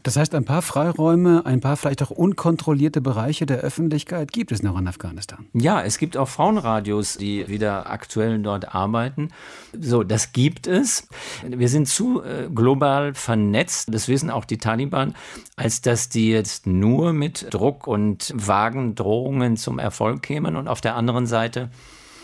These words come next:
Speaker 2: haben wir eine Verantwortung nach wie vor. Da sind wir wieder bei den Bildern vom A-, Anfang, wenn wir mit unserer Scham, mit unserer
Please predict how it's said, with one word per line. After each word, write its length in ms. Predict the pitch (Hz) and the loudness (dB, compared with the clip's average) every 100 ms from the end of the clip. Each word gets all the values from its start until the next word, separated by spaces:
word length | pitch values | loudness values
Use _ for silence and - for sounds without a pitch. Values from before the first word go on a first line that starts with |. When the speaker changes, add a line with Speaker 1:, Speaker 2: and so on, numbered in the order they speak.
| - - _ _ _ - | -20 -20 _ _ _ -2
Speaker 2:
haben 280 | 110 117 | 0 2
wir 60 | 110 | 2
eine 160 | 113 101 | 2 2
Verantwortung 680 | 98 98 101 147 120 104 | -2 -2 -2 -2 -2 -2
nach 200 | 104 92 | -2 -2
wie 80 | 101 | -4
vor. 160 | - 123 | -2 -2
Da 120 | 110 | 0
sind 220 | 110 107 | 0 0
wir 140 | 113 101 | -2 0
wieder 220 | 101 95 | 0 0
bei 160 | 104 | 0
den 180 | 92 92 | 0 0
Bildern 360 | 90 110 139 117 | 2 2 2 -2
vom 200 | 120 107 | -4 -4
A-, 220 | 107 107 | -4 -6
Anfang, 500 | 107 107 - 120 95 | -2 -2 0 -2 0
wenn 240 | 101 107 | 2 4
wir 300 | 104 107 101 - - - - - - | 4 2 0 -4 -18 -20 -20 -20 -6
mit 200 | 107 104 | -4 -2
unserer 440 | 117 110 107 104 | 0 2 2 0
Scham, 640 | 90 - 92 101 120 139 139 | -2 -2 0 2 0 -2 -6
mit 260 | 104 104 - | -6 -8 -10
unserer 760 | - 113 110 101 110 98 98 | -8 -6 -4 -2 -2 -2 -4